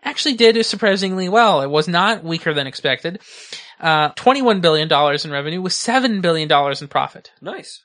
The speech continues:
Speaker 1: Now, that is down one billion dollars in profit over last year. So
Speaker 2: Off year.
Speaker 1: Windows eight was a little bit weaker, but not that much. So I wouldn't worry about it. Uh, it was not an off year, it was an off quarter.
Speaker 2: Quarter. My
Speaker 1: Like, I think after Windows eight hardware gets to be prevalent, I think it'll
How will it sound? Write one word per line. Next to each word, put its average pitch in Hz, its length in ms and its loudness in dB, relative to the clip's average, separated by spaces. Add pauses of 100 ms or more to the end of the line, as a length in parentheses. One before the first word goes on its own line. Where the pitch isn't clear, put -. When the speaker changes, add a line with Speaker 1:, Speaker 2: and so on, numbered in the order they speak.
(160)
Speaker 1:
Now, 180 260 2
that 180 280 0
is 185 440 4
down 151 520 0
one 196 240 2
billion 170 300 0
dollars 147 320 4
in - 60 -16
profit 139 340 0
over 139 200 -8
last 131 300 -8
year. - 100 -20 (180)
So - 180 2
Speaker 2:
Off 170 120 -6
year. 180 160 -12
Speaker 1:
Windows 226 440 2
eight 196 200 0
was 165 160 -2
a 160 60 -4
little 247 300 0
bit 262 140 0
weaker, 208 480 0 (100)
but 202 120 -2
not 233 220 2
that 196 180 2
much. - 480 -6 (120)
So 170 200 0
I 156 160 4
wouldn't 165 220 -4
worry 147 160 -2
about 131 240 -2
it. 127 160 -4 (200)
Uh, 185 220 2
it 208 200 -2
was 208 220 -4
not 226 180 2
an 190 80 -2
off 170 220 0
year, 151 100 -4
it - 20 -4
was 131 120 -8
an 143 60 -6
off 139 140 -4
quarter. - 340 -16 (200)
Speaker 2:
Quarter. 101 420 -8
My 113 120 -14
Speaker 1:
Like, 196 340 2
I 185 100 2
think 233 420 0
after 170 760 -2
Windows 180 260 0
eight 160 140 0
hardware 175 580 -2
gets - 340 -8
to 160 100 -10
be 143 120 -12
prevalent, 170 480 -4
I 170 100 -16
think 147 180 -10
it'll 135 280 -8